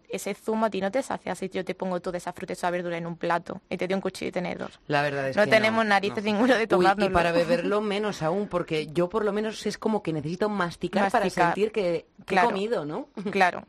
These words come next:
Speaker 1: al final, o sea, con-, cuando estamos a base de zumo mucho tiempo, porque no han hecho una cirugía en la boca, ese tipo de cosas, estamos deseando comernos un filete.
Speaker 2: Uy, que sí.
Speaker 1: Porque necesita-, neces-, echamos de menos comer.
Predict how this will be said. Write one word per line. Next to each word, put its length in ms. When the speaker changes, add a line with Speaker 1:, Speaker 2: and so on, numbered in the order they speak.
Speaker 1:
al 140
final, 380
o 60
sea, 220
con-, 440
cuando 160
estamos 280
a 40
base 200
de 100
zumo 300
mucho 280
tiempo, 420
porque 260
no 80
han 100
hecho 220
una 100
cirugía 400
en 80
la 80
boca, 320
ese 140
tipo 200
de 140
cosas, 320
estamos 320
deseando 320
comernos 360
un 80
filete. 420
Speaker 2:
Uy, 80
que 140
sí. 260
Speaker 1:
Porque 260
necesita-, 440
neces-, 400
echamos 340
de 100
menos 280
comer. 300